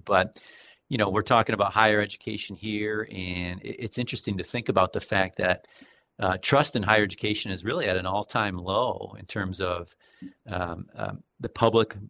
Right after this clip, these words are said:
believing in, in what, what happens on colleges and university campuses across the country. And so,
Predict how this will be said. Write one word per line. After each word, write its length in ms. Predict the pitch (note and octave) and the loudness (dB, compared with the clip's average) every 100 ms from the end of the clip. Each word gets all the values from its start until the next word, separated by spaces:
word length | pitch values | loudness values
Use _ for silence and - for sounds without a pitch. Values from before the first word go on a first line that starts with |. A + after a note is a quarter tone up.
| - A#2+ | -10 -6
believing 500 | A2 G#2 A#2 A#2 A2+ | -2 -2 -2 -2 -2
in, 260 | A2 G#2+ | -2 -4
in 140 | G#2 F#2+ | -6 -4
what, 220 | G2+ - | -4 -6
what 160 | G#2 F#2+ | -8 -2
happens 460 | G#2 - A#2 A2 | -2 0 -4 0
on 240 | G#2 G2 G2 | 0 0 0
colleges 440 | G#2+ G#2 G2+ G2 | 2 2 2 -2
and 120 | G2 | -2
university 420 | G2+ G2 G2 - | -2 -2 -4 -4
campuses 560 | G2+ A2 G#2+ - A2 G2 | -6 -4 -4 -6 -8 -8
across 320 | - G#2+ A2 | 0 2 2
the 120 | - - | -2 -2
country. 500 | A2+ A2+ C3 C3 B2+ | -2 0 0 0 0
And 100 | F#2+ | 0
so, 300 | A2+ F#2+ | 4 4